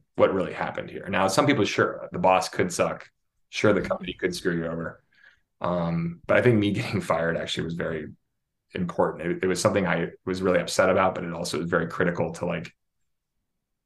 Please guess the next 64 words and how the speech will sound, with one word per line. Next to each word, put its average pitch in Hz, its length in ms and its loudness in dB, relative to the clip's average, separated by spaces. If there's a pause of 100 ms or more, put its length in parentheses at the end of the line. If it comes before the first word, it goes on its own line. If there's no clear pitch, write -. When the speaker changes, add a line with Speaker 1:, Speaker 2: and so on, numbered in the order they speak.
Speaker 1:
going, 98 240 6
"Wait, 95 140 4
I 98 140 6
had 107 100 8
a 92 40 4
role 92 360 4
in 87 120 -2
this 85 220 -8
too." - 420 -4 (380)
And 92 120 0
maybe, 87 520 0 (500)
you 101 100 0
know, 87 80 4
it's 85 100 0
actually 85 280 2
a 85 40 -2
gift 87 260 0
that 87 100 2
I'm, 82 240 -4
I 85 100 -4
was 85 160 -4
let 78 180 -4
go. 76 180 -2
I 78 80 -4
should, - 180 -4
I 87 100 -2
need 85 160 -2
to 87 60 -4
go 85 160 -4
do - 140 -8
something - 300 -10
different. - 320 -12 (680)
Speaker 2:
Yeah. 180 380 -8 (420)
And 240 100 -6
even 277 240 -6
if, 262 120 -10
like, 214 180 -8 (120)
for - 80 -12
example, 175 640 -10
as 175 160 -10
you 170 80 -10
said, 170 180 -8
like, 160 180 -6
the 160 80 -12
boss, 151 360 -10
uh, 160 220 -12 (400)
did 175 160 -12
suck, 156 280 -10
it's 165 120 -18
an 175 80 -16
opportunity 175 480 -12
to 170 60 -18
reflect 165 340 -16
on, 160 80 -16
like, 156 220 -16
"Okay, 160 280 -12
but 143 120 -10
what 160 140 -10
kind 175 140 -14
of 165 60 -14
boss 170 160 -12
do 156 100 -16
I 139 80 -14
want? 147 340 -12